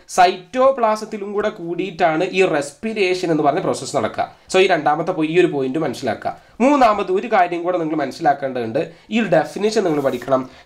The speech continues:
The breaking of the C C bond of compound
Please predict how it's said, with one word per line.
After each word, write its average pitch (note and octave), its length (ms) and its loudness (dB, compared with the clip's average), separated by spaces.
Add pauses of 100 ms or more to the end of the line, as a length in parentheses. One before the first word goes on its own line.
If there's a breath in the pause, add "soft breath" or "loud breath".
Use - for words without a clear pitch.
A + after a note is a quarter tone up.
(120)
The F#3 160 -2
breaking A#3 580 2 (160)
of G#3+ 80 2 (100)
the A3 100 -8 (120)
C F#3 200 -4 (100)
C G#3 260 -2
bond E3+ 260 2 (180)
of D#3+ 60 2 (200)
compound C#3 500 0